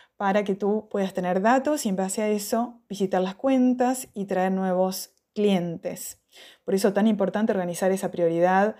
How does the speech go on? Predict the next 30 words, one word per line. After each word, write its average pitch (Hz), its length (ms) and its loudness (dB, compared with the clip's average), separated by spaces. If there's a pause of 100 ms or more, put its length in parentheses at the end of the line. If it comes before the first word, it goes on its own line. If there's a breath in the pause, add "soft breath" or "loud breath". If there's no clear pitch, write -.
(340 loud breath)
también 185 420 0
teniendo 196 340 2
tiempo 220 300 4
para 190 140 4
hacer 185 160 -2
las 180 120 -4
cosas, 220 680 -2 (100)
siendo 202 400 0
muy 226 280 2
eficiente 208 880 -2
en 185 200 -4
la 175 100 2
administración 175 840 -4
de 185 100 2
tu 175 140 -6
tiempo. 175 760 -6 (100)
Ese 185 180 -8
es 196 100 -8
uno 190 120 0
de 180 80 4
los 175 120 -2
temas 202 240 -4
que 196 100 -6
más 226 200 -2
veo 262 320 4 (420 loud breath)
en 190 80 -8
los 180 160 -6
equipos 185 280 -4
de 185 80 -2
ventas. 170 680 -4